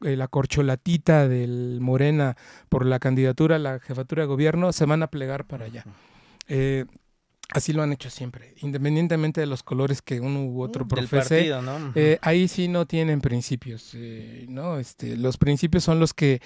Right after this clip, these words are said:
Speaker 1: eh, los que los lleva el viento.
Speaker 2: Ujú.
Speaker 1: Entonces, eh, con el, esa intención, eh, van a seguir coexistiendo, van a seguir existiendo en la vía pública. Ahorita ha habi-, inte-, ha habido un intento por parte de un elublou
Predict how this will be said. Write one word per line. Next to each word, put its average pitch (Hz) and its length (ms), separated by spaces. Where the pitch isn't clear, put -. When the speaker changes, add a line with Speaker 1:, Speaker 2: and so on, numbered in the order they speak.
Speaker 1:
eh, 135 160
los 135 320
que - 100
los 151 160
lleva 170 160
el 165 100
viento. 147 320
Speaker 2:
Ujú. 131 60
Speaker 1:
Entonces, 151 500
eh, 143 220
con 151 200
el, 156 240
esa 175 280
intención, 185 560
eh, 151 260
van 165 240
a 170 60
seguir 160 340
coexistiendo, 180 840
van 196 400
a 202 60
seguir 156 300
existiendo 151 500
en 143 60
la 139 60
vía 135 140
pública. 156 340
Ahorita 170 280
ha - 20
habi-, 196 180
inte-, 175 340
ha 180 40
habido 180 240
un 185 80
intento 160 440
por 135 140
parte 151 340
de 139 80
un 147 160
elublou 147 460